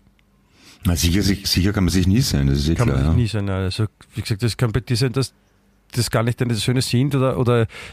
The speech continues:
Speaker 2: zwischendrin immer wieder mal sind, aber dass die sich in der Klasse halt einfach austauschen, so dahin gehen, wo sie sein wollen, ne?
Speaker 1: Ach so, meinst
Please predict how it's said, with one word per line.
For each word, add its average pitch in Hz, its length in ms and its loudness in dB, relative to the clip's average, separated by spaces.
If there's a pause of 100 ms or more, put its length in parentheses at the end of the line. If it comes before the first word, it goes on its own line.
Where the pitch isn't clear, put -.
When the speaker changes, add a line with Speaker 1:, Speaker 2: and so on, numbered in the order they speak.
(160)
Speaker 2:
zwischendrin 135 640 2
immer 147 280 2
wieder 151 160 2
mal 156 160 2
sind, 143 260 0
aber 147 140 2
dass - 180 -2
die 147 120 0
sich 131 200 -2
in 139 100 2
der 143 80 2
Klasse 113 360 0
halt 127 160 0
einfach 127 180 0
austauschen, 110 640 0 (180)
so 104 300 0 (840)
dahin 113 200 2
gehen, 110 140 0
wo 104 80 2
sie 101 280 0
sein 95 260 -2
wollen, 92 180 -2
ne? 120 120 -2 (1000)
Speaker 1:
Ach 95 120 -2
so, 123 140 2
meinst 73 400 0